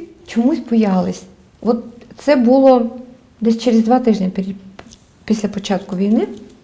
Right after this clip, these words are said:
вже. І я зрозуміла, що я самостійно не справлюсь. Тоді я підійшла до наших волонтерів, які там сиділи і розподіляли. А вони були всі,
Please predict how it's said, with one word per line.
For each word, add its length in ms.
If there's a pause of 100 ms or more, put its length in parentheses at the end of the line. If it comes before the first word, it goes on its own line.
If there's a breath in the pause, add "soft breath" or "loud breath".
(540)
вже. 340 (680 loud breath)
І 80 (400)
я 140
зрозуміла, 460
що 160
я 160
самостійно 600
не 100
справлюсь. 440
Тоді 260
я 80
підійшла 440
до 120
наших 360
волонтерів, 480
які 220
там 360 (100)
сиділи 340
і 60
розподіляли. 720
А 120
вони 280
були 220
всі, 360